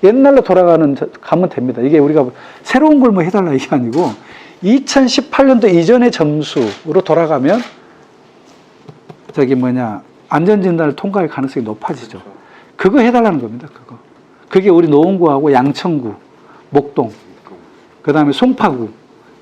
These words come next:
Speaker 1: 이 세 개 아파트가 가장 지금 현안이고 시급한 문제죠.
Speaker 2: 그러니까 좀 안타까움이 좀 있더라고요.
Speaker 1: 그게 좀 이제 고무적인 건 지금 양측 대선 후보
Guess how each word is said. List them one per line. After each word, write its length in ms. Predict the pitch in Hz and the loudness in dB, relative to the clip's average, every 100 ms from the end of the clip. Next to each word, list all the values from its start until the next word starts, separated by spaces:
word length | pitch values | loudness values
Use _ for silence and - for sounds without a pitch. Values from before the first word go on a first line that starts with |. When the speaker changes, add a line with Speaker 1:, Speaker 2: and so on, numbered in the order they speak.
| _ _ 180 | _ _ -6
Speaker 1:
이 60 | |
세 220 | 185 254 254 | 0 0 2
개 100 | 220 | 0
아파트가 480 | 190 170 160 156 | 0 -4 -6 -8
가장 380 | 151 - 139 156 | -8 -6 -4 -4
지금 340 | 127 120 113 107 _ _ _ _ | -6 -10 -12 -16 _ _ _ _
현안이고 460 | - 214 185 151 143 | -2 -2 0 -2 -4
시급한 540 | 139 - - - 147 | -8 -12 -12 -10 -10
문제죠. 400 | 123 113 101 - - - - - - - _ | -10 -12 -16 -20 -20 -20 -20 -20 -20 -20 _
Speaker 2:
그러니까 240 | 135 131 131 | -14 -10 -10
좀 100 | - | -10
안타까움이 420 | 113 160 160 147 135 - | -10 -6 -4 -6 -8 -12
좀 160 | 117 123 | -14 -14
있더라고요. 380 | - 135 165 220 | -12 -6 0 0
Speaker 1:
그게 120 | 214 | 2
좀 280 | 214 214 196 | 2 2 0
이제 80 | |
고무적인 560 | 165 185 208 202 180 214 | 0 0 2 2 2 2
건 400 | 185 170 165 139 - | 2 0 -2 -6 -12
지금 200 | - 139 | -8 -4
양측 400 | 160 175 151 - | -4 -4 -10 -4
대선 300 | 165 165 175 | -2 -2 -2
후보 420 | 180 170 143 123 | -4 -2 0 -2